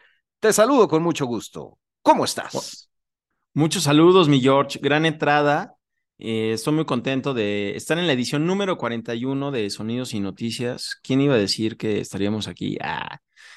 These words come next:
Speaker 2: Y también recordar a nuestros queridos escuchas que estamos en YouTube ya desde hace mucho tiempo.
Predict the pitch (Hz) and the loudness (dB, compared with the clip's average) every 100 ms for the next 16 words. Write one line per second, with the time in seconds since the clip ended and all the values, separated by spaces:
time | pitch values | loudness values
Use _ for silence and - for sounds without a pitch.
0 | _ 117 123 127 131 139 156 170 165 123 | _ 0 4 4 4 2 2 2 2 0
1 | 131 151 156 160 156 127 - 117 113 107 | 2 4 6 4 2 0 -2 -2 -2 -4
2 | 131 139 160 113 - 135 135 131 151 - | -4 -2 -2 -4 -6 -6 -4 -4 -4 -6
3 | - 113 110 110 110 - 110 160 185 156 | -6 -4 -2 -2 -4 -6 -4 -2 0 2
4 | 131 151 156 151 165 147 135 139 120 104 | 2 2 0 0 0 0 0 0 -2 -4
5 | 110 117 131 123 123 - 123 123 139 226 | -6 -6 -8 -8 -8 -4 -4 -4 -6 -8